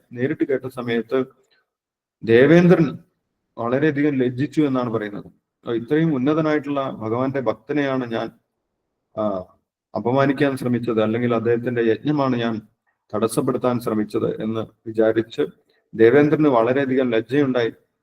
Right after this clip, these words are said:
ദേവേന്ദ്രൻ പൃഥു മഹാരാജാവിന്റെ കാൽക്കൽ വീഴാൻ ശ്രമിച്ചു എന്നാണ് പറയുന്നത്. കാൽക്കൽ വീഴാൻ പോകുന്ന സമയത്ത് പൃഥു മഹാരാജാവ് അതിന് അനുവദിച്ചില്ല. പൃഥു മഹാരാജാവ്, ആ, തന്റെ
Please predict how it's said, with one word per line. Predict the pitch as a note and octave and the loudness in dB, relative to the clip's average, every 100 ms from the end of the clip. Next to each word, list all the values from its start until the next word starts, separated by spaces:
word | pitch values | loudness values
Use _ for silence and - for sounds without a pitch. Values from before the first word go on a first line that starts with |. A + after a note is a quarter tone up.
| _ | _
ദേവേന്ദ്രൻ | A2 A2+ A#2+ B2 C3+ | -2 0 0 -2 -4
പൃഥു | B2 A2+ | -6 -6
മഹാരാജാവിന്റെ | B2 A#2+ A#2+ A#2 A#2 A#2 A#2+ A#2 | -2 -2 -2 -2 -4 -4 -4 0
കാൽക്കൽ | A#2 B2+ E3 | 0 4 4
വീഴാൻ | D#3 C3+ B2 B2 | 6 4 2 0
ശ്രമിച്ചു | A#2+ A2 A2 A#2 | -6 -8 -8 -8
എന്നാണ് | G#2 G2+ F#2+ | -8 -8 -12
പറയുന്നത്. | - F2+ _ _ A2 | -16 _ _ _ -12
കാൽക്കൽ | A2+ A#2 D3 | -10 -4 0
വീഴാൻ | C3 B2 C#3 D3 | 2 4 2 2
പോകുന്ന | A#2+ D#3 G3 | 2 4 4
സമയത്ത് | F3+ D3+ C#3 C3+ | 4 2 0 -2
പൃഥു | D3 A#2+ | -4 -6
മഹാരാജാവ് | A#2+ A#2+ A#2 A2+ A2+ A2+ A2+ _ _ _ _ - | -8 -6 -6 -6 -4 -2 -4 _ _ _ _ -6
അതിന് | G2+ A2 | -2 0
അനുവദിച്ചില്ല. | G#2 A2 B2+ C3 C3 B2 B2 - _ _ _ _ _ - | 2 4 4 2 2 2 0 -8 _ _ _ _ _ -8
പൃഥു | G#2+ A2 | -6 -2
മഹാരാജാവ്, | A#2 A#2 A#2 A2+ A2+ A2+ A#2+ - _ _ _ _ _ _ _ _ _ - | 0 2 2 2 2 2 -2 -6 _ _ _ _ _ _ _ _ _ -8
ആ, | F#2+ F#2 A2 | -6 0 0
തന്റെ | A2+ A#2+ A#2 | 2 2 0